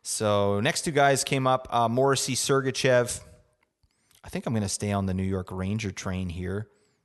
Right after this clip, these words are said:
I'm looking at Filip Chytil. Honestly, I like Filip Chytil. I'm comfortable with Filip Chytil, and it matches what I'm doing here. Although I could go with Darnell Nurse.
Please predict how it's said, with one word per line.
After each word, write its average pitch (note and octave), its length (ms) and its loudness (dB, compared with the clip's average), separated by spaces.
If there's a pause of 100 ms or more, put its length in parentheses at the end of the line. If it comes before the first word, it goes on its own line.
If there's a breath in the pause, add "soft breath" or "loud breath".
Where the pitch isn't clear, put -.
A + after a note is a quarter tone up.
(920 soft breath)
I'm D3 100 -4
looking F#3+ 160 -4
at G#2 100 -4
Filip G#2 220 0
Chytil. G2+ 360 -4 (260)
Honestly, G2 380 -6
I F#2+ 80 -4
like G2 300 -4
Filip B2+ 320 -4
Chytil. A#2 300 0
I'm G2 120 -4
comfortable G3 460 0
with F#3+ 120 0
Filip D#3+ 260 -2
Chytil, B2 320 0 (440 loud breath)
and G#2 140 -2
it F#2 60 -4
matches B2 380 -2
what B2 140 0
I'm A2 80 2
doing A2+ 320 0
here. G2 300 -4 (1400)
Although G#2 240 -6
I G#2 80 -6
could - 340 -10
go A2 460 0 (800 soft breath)
with A2 200 -10
Darnell A2 360 -4
Nurse. F#2+ 480 -6